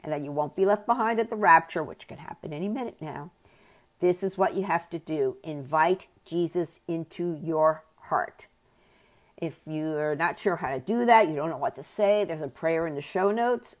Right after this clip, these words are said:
or you can click on over to my blog and click where it says, "Invite Jesus into your heart."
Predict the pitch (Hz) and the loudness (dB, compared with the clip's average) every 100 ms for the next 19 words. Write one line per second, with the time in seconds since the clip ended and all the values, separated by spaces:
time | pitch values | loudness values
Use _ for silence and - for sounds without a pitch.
0 | - 214 220 220 180 - 151 196 185 185 | 2 4 6 4 -2 -8 -6 -4 0 2
1 | 175 165 151 135 135 156 180 196 202 208 | 2 0 -4 -6 -2 2 4 4 2 -2
2 | - - - - - 190 190 190 185 - | -20 -20 -10 -8 -2 -2 2 0 0 0
3 | 165 165 165 - 156 151 160 170 - 156 | 4 4 2 -6 -4 2 2 2 -4 -6
4 | 147 156 - 147 - 143 143 127 - 139 | -4 -8 -8 -10 -8 -6 -6 -6 -2 0
5 | 101 - | 0 -2